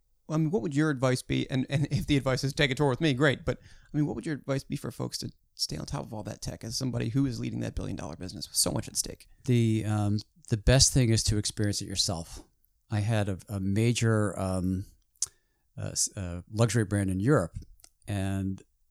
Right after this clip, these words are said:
Speaker 2: uh, the C E O, uh, the executive team wanted to get the C E O to see certain things. And so he and I just spent a couple of hours at Mobile World Congress,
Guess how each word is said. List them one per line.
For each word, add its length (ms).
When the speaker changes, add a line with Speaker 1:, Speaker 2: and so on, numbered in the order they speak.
Speaker 2:
uh, 360
the 340
C 340
E 60
O, 280
uh, 220
the 160
executive 400
team 240
wanted 220
to 60
get 160
the 80
C 300
E 60
O 60
to 220
see 300
certain 340
things. 420
And 120
so 480
he 180
and 100
I 140
just 180
spent 260
a 20
couple 300
of 60
hours 340
at 60
Mobile 180
World 240
Congress, 680